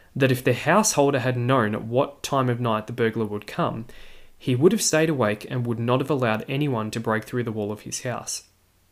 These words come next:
Now, in that culture, burglars would quietly break a hole in the wall. They would dig a hole in the wall in order to break in.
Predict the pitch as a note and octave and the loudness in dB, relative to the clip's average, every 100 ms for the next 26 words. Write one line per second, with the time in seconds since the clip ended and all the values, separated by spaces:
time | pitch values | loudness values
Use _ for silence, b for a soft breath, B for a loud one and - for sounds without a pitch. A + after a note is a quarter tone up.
0 | _ _ _ _ - B B - C3+ B2+ | _ _ _ _ -20 B B 0 4 6
1 | D3 F3 - D3+ D3+ A2+ G#2 B2 B2+ A2+ | 4 2 4 4 4 0 2 4 4 2
2 | G2+ G#2 A#2 A2 - - B2 C3 B2+ C3 | -2 -4 -6 -6 -6 4 6 6 4 -2
3 | A#2+ A2+ G#2+ A#2 - A#2 A2+ A2 G2+ G#2 | 0 -2 -2 -4 0 2 2 -2 -4 0
4 | G#2 E3 B2 G#2+ G#2+ A#2 G#2 A2 A2 G#2+ | 2 2 0 -2 -2 -2 -2 -2 -4 -4
5 | G2+ G#2+ A2 A2+ A#2+ G#2+ - A2+ G#2 G#2 | -4 -4 -4 -4 -4 -4 -6 -4 -4 -4
6 | A#2+ F#3+ | -6 -6